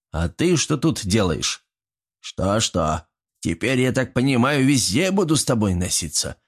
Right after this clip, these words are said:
Связаны мы судьбами». «Так это же здорово!»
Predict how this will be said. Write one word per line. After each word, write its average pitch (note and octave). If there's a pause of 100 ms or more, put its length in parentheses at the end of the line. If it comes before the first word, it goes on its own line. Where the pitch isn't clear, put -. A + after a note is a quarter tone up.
(260)
Связаны C3
мы B2+
судьбами». G2+ (540)
«Так -
это G2+
же G#2+
здорово!» A2+